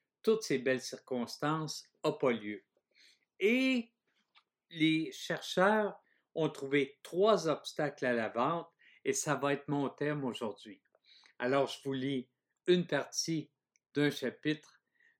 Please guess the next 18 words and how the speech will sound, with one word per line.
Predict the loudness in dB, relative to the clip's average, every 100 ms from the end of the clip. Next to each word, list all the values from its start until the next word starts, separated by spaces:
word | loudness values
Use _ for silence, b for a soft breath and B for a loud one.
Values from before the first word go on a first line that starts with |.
| _
du | -8 -4
livre | 0 0 0 -4 -12 _ _ -4
Les | 0 0
bases | 0 0 2 0 -2 -8 -14 _ _ _ _ _ _
de | 0
la | 0
vente. | 2 -2 -2 -10 -20 _ _ _ _ _ _ _ _ _ _ _ _ _ _ _ _ _ _ _ _ _ _ _ _ _ _ _ _ _ _ 0
Le | 2
premier | 6 6 8 6
obstacle | 2 0 -8 -2 2 2 0 -12 -20 _ _ _
à | -2
la | 0 0
vente, | 2 2 0 -4 -12 _ _ _ _ _ _ -12
c'est | 0 2
la | 2 2
peur | 2 2 2
du | 0 -4
rejet. | 2 2 2 0 -4 -6